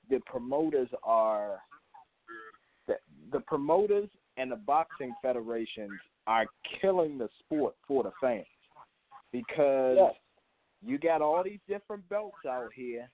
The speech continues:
Speaker 1: that they wanna give to people, you know, because a fighter or a promoter may not want that fighter to fight the person, you know, that they wanna fight, and they have a mandatory according to the federation,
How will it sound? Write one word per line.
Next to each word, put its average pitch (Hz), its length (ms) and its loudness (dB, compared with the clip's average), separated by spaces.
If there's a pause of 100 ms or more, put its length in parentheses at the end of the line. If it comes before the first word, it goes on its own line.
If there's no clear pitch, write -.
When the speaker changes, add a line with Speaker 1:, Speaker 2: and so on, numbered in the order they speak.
(120)
Speaker 1:
that 120 140 -8
they 131 140 0
wanna 131 320 -4
give 127 460 -2
to 120 80 -2
people, 120 520 -6 (580)
you 143 120 0
know, 127 200 2
because 127 680 0 (200)
a 113 100 -4 (120)
fighter 147 520 4
or 123 260 -2
a 117 40 -6
promoter 135 520 0
may 135 220 -2
not 135 280 0
want 135 240 -4
that 135 200 0 (120)
fighter 139 320 0
to 120 440 -2 (120)
fight 139 240 2
the 127 100 -4
person, 135 760 -4 (380)
you 202 100 0
know, 131 200 4
that 113 180 -2
they 135 160 2
wanna 131 340 -4 (100)
fight, 131 280 2
and 104 260 -12 (440)
they 117 200 -14
have 131 380 -8
a 101 220 -8 (120)
mandatory 139 680 -4
according 135 400 -4
to 147 100 -8
the 127 100 -6
federation, 131 600 0